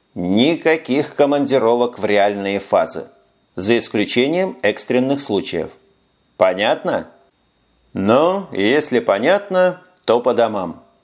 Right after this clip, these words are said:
И думайте, что подарить своим дамам. А если непонятно, то могу повторить». «Да ладно, не надо», бормочу я. При упоминании о дамах я вспоминаю, что уже три дня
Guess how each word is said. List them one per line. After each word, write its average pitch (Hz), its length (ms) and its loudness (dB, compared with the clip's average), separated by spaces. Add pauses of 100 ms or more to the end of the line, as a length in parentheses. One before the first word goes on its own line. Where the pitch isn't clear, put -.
(340)
И 123 140 2
думайте, 175 440 0
что 139 200 0
подарить 120 440 0
своим 107 380 -2
дамам. 90 400 -2 (400)
А 101 160 2
если 131 280 -2
непонятно, 139 840 -2 (140)
то 120 160 2
могу 143 300 -2
повторить». 117 640 -4 (1120)
«Да 101 280 2
ладно, 110 600 0
не 95 260 0
надо», 104 500 0 (840)
бормочу 101 580 -2
я. 82 160 -8 (880)
При 101 120 2
упоминании 160 600 0
о 127 140 2
дамах 160 400 -2
я 131 120 2
вспоминаю, 123 840 0 (220)
что - 320 0
уже 120 220 2
три 127 260 0
дня 160 380 0